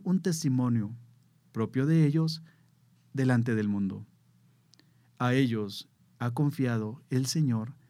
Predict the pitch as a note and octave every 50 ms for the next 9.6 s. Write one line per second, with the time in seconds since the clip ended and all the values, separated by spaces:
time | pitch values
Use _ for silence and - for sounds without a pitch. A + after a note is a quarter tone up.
0 | _ _ _ _ _ _ - D3 D3+ D#3 D#3+ E3 D#3+ F3 F#3 G3+ G#3 F#3+ F3+ D#3
1 | C3+ - - C#3+ C#3+ C#3 C3+ C#3 B2+ - - D3 C#3+ C3+ C3 C3 C3 C3 C3 -
2 | _ _ _ _ _ _ _ D3 C#3+ B2+ A#2+ C3+ B2 A#2 A2+ - - E3 F3+ F3
3 | D#3 B2 A#2+ A#2+ B2 A#2+ - - - - _ _ _ _ _ D3+ E3 E3+ E3 F#3
4 | E3+ E3 D#3+ D#3+ D3+ F3+ F3+ F3 E3 D#3+ - E3+ D3+ D3 D3 D3 B2+ - D3 C#3
5 | C3+ C3+ B2+ D3 D#3 E3 D#3+ - - - _ _ D3 C3+ D3 C#3 C3+ B2+ B2+ C#3+
6 | D3 D3 D3+ D#3+ D#3+ - - _ _ _ _ _ _ - D3+ E3 E3 D#3+ - F3+
7 | G#3 A3 G3+ F#3 D#3+ D#3 - C#3 C3 B2 A#2 A2+ A#2 A#2 A2+ A#2 C3 D3+ E3 E3
8 | D#3+ D#3+ E3 E3 E3 F3 - - - _ C#3+ C3 B2+ A#2 A2+ A#2 A#2+ G#2+ - -
9 | _ C#3+ C3+ B2+ A#2 B2+ C3 B2+ B2+ - -